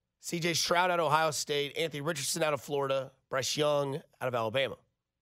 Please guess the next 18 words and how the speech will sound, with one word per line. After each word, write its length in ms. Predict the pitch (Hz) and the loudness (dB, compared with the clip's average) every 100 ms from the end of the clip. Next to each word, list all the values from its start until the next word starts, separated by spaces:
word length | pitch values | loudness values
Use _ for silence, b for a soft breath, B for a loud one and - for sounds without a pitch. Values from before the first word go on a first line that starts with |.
| _ _ _ _ _ _ _ _ _ _ _ _ _ _ _ _ _ _ - | _ _ _ _ _ _ _ _ _ _ _ _ _ _ _ _ _ _ -8
The 200 | 202 - | -6 -2
N 140 | 302 | 0
F 200 | 320 - | 2 2
L 200 | 247 196 | 0 0
Combine, 840 | 143 - 165 160 131 110 98 107 110 - _ _ _ _ _ _ _ _ _ _ _ - | -2 0 4 4 2 0 0 -4 -10 -18 _ _ _ _ _ _ _ _ _ _ _ -2
unfortunately, 1200 | 170 156 - 240 233 - 190 156 143 135 131 135 _ _ | -2 0 0 0 0 -4 -2 -2 0 -2 -4 -8 _ _
is 160 | 156 139 | -4 -2
a 60 | 143 | -2
big 380 | 110 175 180 | -2 0 0
make 280 | 156 156 151 | 0 0 0
or 80 | 143 | -4
break 460 | 110 127 131 127 123 | -4 -2 0 0 -4
when 100 | 120 | -4
it 80 | |
comes 260 | - 131 113 | -2 -4 -4
to 80 | 110 | -6
stock 480 | - - 131 135 - | -4 0 0 -2 -4
value. 400 | 110 104 87 | -2 0 -2